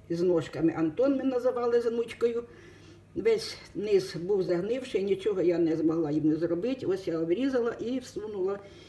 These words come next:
І просто наблюдаю, що буде, те й буде. Так, знову ще одна фуксія. Так, і ще одна фуксія. Вони всі різні, одні білі, одні рожеві, одні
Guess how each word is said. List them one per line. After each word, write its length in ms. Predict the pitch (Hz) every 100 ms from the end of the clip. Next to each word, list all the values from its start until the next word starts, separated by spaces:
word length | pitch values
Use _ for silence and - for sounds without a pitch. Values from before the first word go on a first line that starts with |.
| -
І 180 | - 262
просто 340 | 214 202 -
наблюдаю, 580 | 180 175 160 170 165 156
що 140 | - 202
буде, 280 | 180 180
те 160 | 147 147
й 20 |
буде. 320 | 139 151 147 151 - - - - - -
Так, 220 | 202 185
знову 340 | 185 220 190 185
ще 240 | - 190
одна 340 | 175 170 175
фуксія. 720 | 156 214 254 - 254 254 254 247 - - - - - - - - - - -
Так, 480 | 208 214 214 214 - - _
і 300 | 208 233 247
ще 280 | 240 - 208
одна 340 | 175 175 170 165
фуксія. 840 | - 202 277 - - 240 240 233 - - - - - - - - - - - - - - - -
Вони 200 | 339 277
всі 200 | 262 247
різні, 340 | 220 196 175 190
одні 260 | 180 196
білі, 320 | 190 262 240
одні 280 | 190 175 180
рожеві, 600 | 180 180 214 247 202 175
одні 300 | 165 180 170